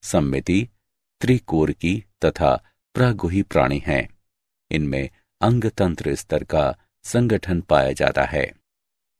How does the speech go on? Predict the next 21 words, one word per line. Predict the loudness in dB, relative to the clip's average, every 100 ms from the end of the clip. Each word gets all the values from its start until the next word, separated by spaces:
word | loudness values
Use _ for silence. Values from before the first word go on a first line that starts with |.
| _ _ _ _ _ _ _
इनमें | 2 4 2 0 0
एक | 2 4
गुदा, | 4 4 4 2 -2 _ _ _ _
पश्चपुच्छ | 2 2 -6 -2 -2 -2 -12 -14 _ _ -2
तथा | 0 2 0 -2 _ _ _ _
बंद | 2 4 4 0
परिसंचरण | 2 0 0 0 0 0 -2 -4
तंत्र | 2 2 2 0
होता | 0 2 2
है। | 2 0 -2 _ _ _ _ _ _ _ _ _ _ _
संघ | -2 4 6 6
का | 2 4 4
डेटा | 2 2 0
को | 0 0 0 -6 2
तीन | 6 6
उपसंघों | 4 -2 -2 -4 -2 0 2
में | 2 0 -6 _ _
विभाजित | 2 4 2 2 -2
किया | 2 2 4
गया | 4 4
है, | 2 -2 -2